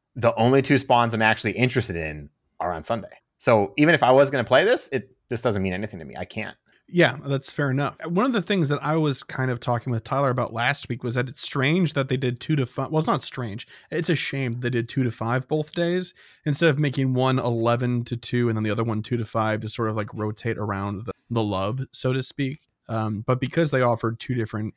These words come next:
Speaker 2: types and two different arrangements of Pokemon.
Speaker 1: It, I don't know. It just doesn't make any sense in any capacity because offering the two different times wouldn't work either.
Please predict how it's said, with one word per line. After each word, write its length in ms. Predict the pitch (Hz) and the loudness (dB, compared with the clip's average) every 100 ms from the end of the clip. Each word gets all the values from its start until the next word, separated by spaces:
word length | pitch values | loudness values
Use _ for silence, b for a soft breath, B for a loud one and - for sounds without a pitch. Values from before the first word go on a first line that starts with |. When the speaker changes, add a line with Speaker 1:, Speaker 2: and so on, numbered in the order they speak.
| _ - | _ -12
Speaker 2:
types 440 | - 117 92 - | -4 -4 -4 -8
and 140 | 104 | -6
two 80 | 107 | -4
different 320 | 113 104 101 - | -6 -6 -10 -10
arrangements 480 | 113 113 123 117 110 | -10 -4 -4 -4 -8
of 100 | 113 | -6
Pokemon. 360 | 120 110 104 87 _ _ | -6 -6 -8 -12 _ _
Speaker 1:
It, 180 | - 165 _ - B B B B _ | -8 -8 _ -12 B B B B _
I 160 | 139 139 | 4 6
don't 160 | 113 | 4
know. 140 | 101 101 | 2 2
It 80 | |
just 120 | 139 127 | 0 4
doesn't 220 | 139 147 | 4 4
make 220 | 131 127 | 0 2
any 160 | 110 98 | 0 0
sense 480 | 98 92 - - _ _ _ _ | -2 -2 -6 -8 _ _ _ _
in 220 | 127 110 | 2 2
any 340 | 95 104 113 | 2 0 0
capacity 540 | 120 143 143 143 - 185 | -2 2 4 4 2 -4
because 420 | 160 - 123 98 - 131 - _ _ _ | -4 0 0 0 -6 -6 -8 _ _ _
offering 340 | 123 127 165 147 | 2 2 2 2
the 80 | 127 | 2
two 120 | 147 | 2
different 220 | 139 127 | 0 -2
times 360 | - 101 117 123 | 2 4 4 2
wouldn't 340 | 98 107 113 107 | 2 2 2 4
work 220 | 117 - | 2 2
either. 460 | 90 90 139 220 | -6 2 2 2